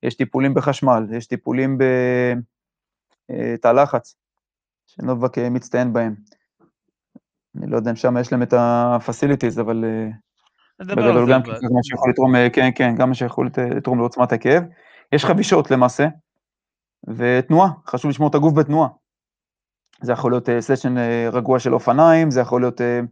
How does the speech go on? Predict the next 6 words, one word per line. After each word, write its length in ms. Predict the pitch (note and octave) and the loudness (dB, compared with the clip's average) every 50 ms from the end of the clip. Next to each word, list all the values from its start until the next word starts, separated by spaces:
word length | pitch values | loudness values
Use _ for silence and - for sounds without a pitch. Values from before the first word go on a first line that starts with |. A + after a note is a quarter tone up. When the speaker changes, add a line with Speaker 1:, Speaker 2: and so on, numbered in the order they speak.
| _ _ _ _ _ _ _ _ _ _ _ | _ _ _ _ _ _ _ _ _ _ _
Speaker 1:
תרגילים 360 | - C3 B2 G2+ B2+ B2+ B2+ | -4 -4 -2 0 0 -2 -2
של, 220 | B2 - C3 A#2+ A#2+ | 0 -2 -2 0 2
אה, 180 | A#2 A#2+ A#2+ | 2 2 0
פלקסיביליטי, 680 | A2 - C3+ - - - C#3+ B2+ D3 D3+ E3 D#3 D#3+ D#3 | 0 -2 -2 -2 -2 -2 -2 0 2 4 4 4 4 2
גמישות 360 | C3+ C3+ B2+ - - D#3 D3 | 2 2 0 0 2 0 0
כללית 520 | D3+ D#3 D3+ D3+ D#3 D#3 D3+ - - - | 2 2 2 4 4 2 0 -2 -6 -20